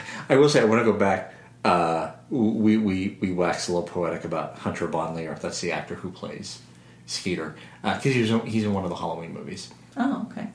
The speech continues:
Speaker 1: Which I'm, I'm currently rewatching right now. But anyway, there's this one moment, like, when, when he's on the phone call,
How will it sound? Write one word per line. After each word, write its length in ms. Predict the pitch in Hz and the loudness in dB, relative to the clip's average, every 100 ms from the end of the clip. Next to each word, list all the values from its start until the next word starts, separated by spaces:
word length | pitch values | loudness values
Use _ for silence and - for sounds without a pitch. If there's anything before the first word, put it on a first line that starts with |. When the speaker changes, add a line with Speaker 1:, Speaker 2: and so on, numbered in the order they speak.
| - - - | -18 -20 -2
Speaker 1:
Which 280 | 117 90 101 | 0 2 0
I'm, 240 | 92 90 90 | -2 -4 -8
I'm 240 | 87 - - | -12 -14 -16
currently 340 | - 90 87 87 | -12 -10 -8 -10
rewatching 580 | 85 85 87 - 95 85 | -8 -8 -8 -10 -10 -12
right 180 | - | -12
now. 200 | - - - - - - - | -12 -14 -16 -20 -20 -20 -2
But 280 | 104 90 - | 2 2 2
anyway, 260 | 127 104 - - | 4 4 0 -2
there's 180 | - 135 | 2 4
this 180 | 127 - | 2 0
one 200 | 151 151 | 0 2
moment, 240 | 175 151 | 2 2
like, 240 | 110 101 - | 2 0 0
when, 260 | 110 107 | 0 2
when 100 | 113 | 2
he's 240 | 104 101 - | 2 2 0
on 240 | 98 107 | 0 2
the 100 | 117 | 2
phone 340 | - 104 101 95 | 2 2 2 0
call, 500 | - 95 92 - | -4 -4 -6 -10